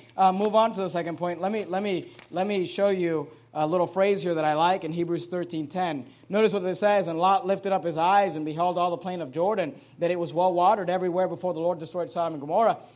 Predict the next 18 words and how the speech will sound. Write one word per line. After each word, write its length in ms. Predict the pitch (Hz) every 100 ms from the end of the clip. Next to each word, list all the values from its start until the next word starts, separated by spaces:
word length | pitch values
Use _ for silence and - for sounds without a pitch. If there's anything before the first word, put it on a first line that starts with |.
| -
even 280 | 220 214 202
as 160 | 190
the 80 | 165
garden 300 | 151 196 190
of 40 | 160
the 60 |
land." 400 | 160 214 214 175 - - _ _ _ _ _ _ _ -
Why 140 | 226
don't 80 | 220
you 60 | 208
notice 260 | 226 214
this 120 | 180
phrase, 460 | - 220 220 185 - - - _ _
"like 500 | 156 170 214 226 226
the 100 | 196
land 400 | 185 202 220 202
of 100 | 170
Egypt, 680 | 190 254 180 175 160 -